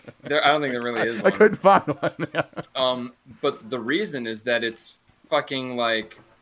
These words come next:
Speaker 1: a, i-, it's a battle simulator in V R. You literally get to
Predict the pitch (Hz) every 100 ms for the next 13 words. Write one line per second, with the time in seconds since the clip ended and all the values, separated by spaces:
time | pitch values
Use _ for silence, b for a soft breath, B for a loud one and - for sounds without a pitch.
0 | - 123 120 117 117 113 113 120 - _
1 | _ _ _ - - - 214 190 190 190
2 | 190 180 175 190 - - 156 214 226 -
3 | 185 175 170 170 175 165 123 - 175 165
4 | 185 170 123 113 156 170 143 165 220 185
5 | 147 139 139 135 113 143 -